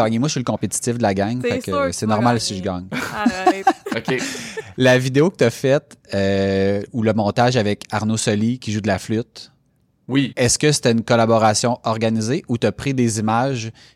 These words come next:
Speaker 1: puis t'as, t'as fait le montage toi-même sans que lui soit comme au courant de ça ?
Speaker 2: Simon,
Speaker 3: Ok, euh,
Speaker 2: don't let
Speaker 3: je
Speaker 2: me
Speaker 3: vois, ah,
Speaker 2: down.
Speaker 3: moi, je veux vos avis. Je, ok, ben, vas-y, euh,
Speaker 2: Moi,
Speaker 3: alors,
Speaker 2: je,
Speaker 3: c'est
Speaker 2: moi,
Speaker 3: quoi ?
Speaker 2: je, à, à,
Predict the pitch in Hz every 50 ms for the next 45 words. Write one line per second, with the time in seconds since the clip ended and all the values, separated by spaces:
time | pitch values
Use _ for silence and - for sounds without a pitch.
0 | _ _ - 110 - 113 104 101 98 98 98 - - 101 - - - 120 117 123
1 | 117 107 110 104 104 - - 113 113 120 117 - 120 104 101 107 113 113 110 -
2 | - 117 107 107 110 107 101 - 104 98 98 101 107 107 - 110 98 90 98 98
3 | 98 95 - - 104 87 95 98 87 82 - - - 92 _ _ _ _ - -
4 | - 247 214 214 214 214 214 220 233 247 _ - - 120 107 - - - - 240
5 | 262 262 269 269 277 269 143 131 151 160 - 156 - - - - 175 208 202 190
6 | 185 165 165 165 143 151 147 135 143 160 151 113 120 123 95 110 113 - 139 151
7 | 175 165 117 113 113 110 110 110 110 113 143 214 240 127 117 285 339 370 370 233
8 | - - 233 247 277 294 - - 196 202 - - - 190 -